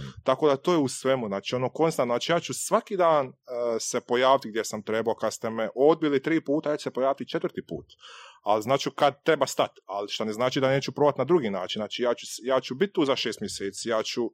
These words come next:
sigurno čitat svaki dan za deset godina,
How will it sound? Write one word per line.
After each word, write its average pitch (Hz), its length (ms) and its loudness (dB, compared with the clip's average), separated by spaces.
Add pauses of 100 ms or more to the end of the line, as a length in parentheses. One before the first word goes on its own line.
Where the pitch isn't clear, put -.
(280)
sigurno 190 540 0
čitat 175 380 -2
svaki 165 300 -4
dan 151 340 4 (240)
za 123 180 -4
deset 135 320 -4
godina, 87 340 -2